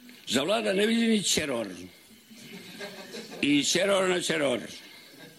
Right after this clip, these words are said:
Na sajtu Al Ćerire, na Niterčetu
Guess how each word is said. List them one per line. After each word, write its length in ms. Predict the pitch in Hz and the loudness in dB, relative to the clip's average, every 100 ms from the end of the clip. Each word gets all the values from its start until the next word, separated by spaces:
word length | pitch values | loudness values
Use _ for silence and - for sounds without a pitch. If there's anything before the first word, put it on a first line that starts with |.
| - - - - - | -20 -20 -18 -16 -2
Na 180 | 139 - | 2 2
sajtu 640 | 175 254 277 320 - 190 - | 2 2 2 0 0 0 0
Al 220 | 180 180 | -2 -2
Ćerire, 640 | - 170 180 196 156 107 - - - - - - - - - - - - | 0 0 2 2 0 -2 -6 -14 -20 -20 -20 -20 -20 -20 -20 -20 -16 0
na 200 | 135 160 | 2 4
Niterčetu 920 | 233 240 165 - 135 120 120 98 | 2 2 -2 -2 -2 -2 0 0